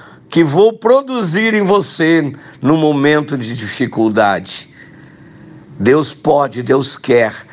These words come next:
Deus vai fazer milagres em nossas vidas. E ele diz assim: "Se eu entender que a graça de Deus é altamente suficiente,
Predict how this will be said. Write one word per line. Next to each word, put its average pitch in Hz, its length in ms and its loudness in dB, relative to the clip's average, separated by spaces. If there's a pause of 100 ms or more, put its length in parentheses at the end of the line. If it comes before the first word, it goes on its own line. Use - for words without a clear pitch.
(280)
Deus 170 300 0
vai 143 280 0
fazer 104 640 -2 (240)
milagres 120 680 0
em 101 100 -2
nossas 98 460 -4
vidas. 95 480 -4 (520)
E 117 140 4
ele 160 160 0
diz 156 120 -2
assim: 151 420 -2
"Se 147 220 -4
eu 190 360 2 (360)
entender 202 840 0 (280)
que - 80 -2
a 160 80 2
graça 208 640 0
de 208 160 -4
Deus 202 380 2
é 196 60 4
altamente 240 640 0
suficiente, 180 960 -2